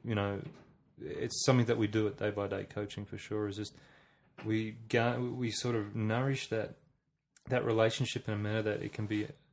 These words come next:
open and honest, you know, and sometimes it means that things are sa-, are said that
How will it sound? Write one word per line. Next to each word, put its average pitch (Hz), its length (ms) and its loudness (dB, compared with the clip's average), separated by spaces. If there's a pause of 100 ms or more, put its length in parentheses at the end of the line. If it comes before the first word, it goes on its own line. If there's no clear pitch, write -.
(140)
open 113 280 0
and 101 120 0
honest, 101 440 -8
you 110 80 -6
know, 101 220 -4
and 101 240 -4 (760)
sometimes 117 560 4
it 113 100 -2
means 110 340 2
that 107 220 2 (420)
things 113 300 0
are 107 80 0
sa-, - 340 -4
are 107 120 2
said 107 400 0
that 107 240 0